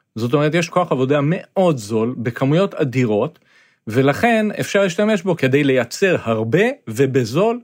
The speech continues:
ולשלוח את זה החוצה. המפעל של העולם לצורך העניין. הזווית השנייה היא הזווית שבה, אה, הסינים בעצם באים ואומרים, אה, "אנחנו מתחילים לקבל כסף זר, מתחילים להיכנס אלינו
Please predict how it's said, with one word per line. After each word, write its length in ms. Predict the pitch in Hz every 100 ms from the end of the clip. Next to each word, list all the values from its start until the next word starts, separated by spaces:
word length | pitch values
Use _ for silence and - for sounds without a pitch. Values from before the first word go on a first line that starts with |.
| 113
ולשלוח 500 | 147 143 - 135 139
את 80 |
זה 120 | 120 117
החוצה. 420 | - 95 - 95 - _ - - _ _ _ -
המפעל 420 | 139 165 165 160
של 220 | 170 151
העולם 380 | 135 120 113 104
לצורך 420 | 95 - 101 -
העניין. 340 | 101 92 92 98 _ _ -
הזווית 600 | 120 113 101 117 247 254
השנייה 640 | 214 - 170 175 160 165 196 _ _
היא 120 | 131
הזווית 420 | 135 110 135 208 208
שבה, 460 | 151 151 165 165 - 120
אה, 300 | 123 120 117
הסינים 500 | 117 107 - 156 156
בעצם 300 | 120 135 143
באים 200 | 123 135
ואומרים, 420 | 135 143 165 165 160 _ -
אה, 300 | 117 110 107
"אנחנו 220 | 110 117
מתחילים 340 | 107 - 131
לקבל 340 | 139 123 127 117
כסף 380 | 127 113 120 90
זר, 260 | 98 131
מתחילים 320 | 127 104 113 123
להיכנס 500 | 117 117 120 120 123
אלינו 420 | 117 110 110